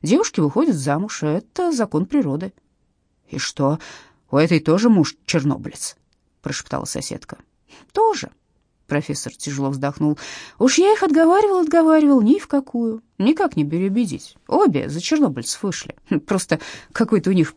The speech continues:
поветрие». Соседка изумленно открыла рот, попятилась и скрылась в глубине своей квартиры. «Скорее», поторопил подруг Сергей Леонидович, «а то скоро весь дом будет в курсе».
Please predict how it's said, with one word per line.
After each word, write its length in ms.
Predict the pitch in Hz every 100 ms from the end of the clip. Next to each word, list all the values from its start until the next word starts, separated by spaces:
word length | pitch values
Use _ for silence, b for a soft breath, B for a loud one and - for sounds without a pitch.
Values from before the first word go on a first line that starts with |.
| _
поветрие». 540 | 240 208 - - - _ _ _ _ _ _ _
Соседка 540 | - - - - -
изумленно 520 | 311 247 196 220 285 185
открыла 400 | - 170 156 151
рот, 180 | 247 - B B B B
попятилась 680 | 240 262 370 - 381 -
и 100 | 269
скрылась 520 | 269 - 220 302 339 285
в 120 | 240
глубине 400 | 226 208 196 208
своей 320 | - 254 185
квартиры. 540 | - 233 - - - - _ _ _ _ _ - B
«Скорее», 500 | - - 147 143 165 - _ _ -
поторопил 400 | 143 143 139 135
подруг 400 | - 139 135 -
Сергей 320 | 151 139 139
Леонидович, 420 | 139 143 135 - B B B
«а 80 |
то 100 | 151
скоро 220 | 160 165 170
весь 220 | 185 180
дом 200 | 143 135
будет 220 | 131 135
в 80 | -
курсе». 400 | 135 127 -